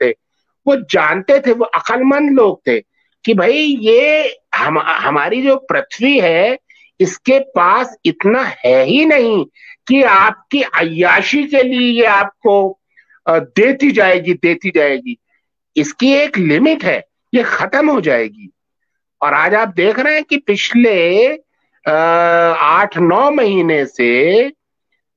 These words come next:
सारी दुनिया अपने घरों में कैद हो गई है। एक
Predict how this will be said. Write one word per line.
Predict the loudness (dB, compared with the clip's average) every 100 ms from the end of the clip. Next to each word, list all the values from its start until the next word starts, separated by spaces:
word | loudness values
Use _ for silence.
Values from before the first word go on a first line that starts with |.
| _ _
सारी | -20 -8 -2 0 0 0 -2
दुनिया | -2 0 0 2 2 0
अपने | -2 -2 -2 -2
घरों | -2 -2 0
में | -2
कैद | -2 -2 0
हो | -2 -2
गई | -2 -2
है। | -4 _ _ _ _ _ _ _ _ _ _ _ _ _ _ _ -2
एक | 2 2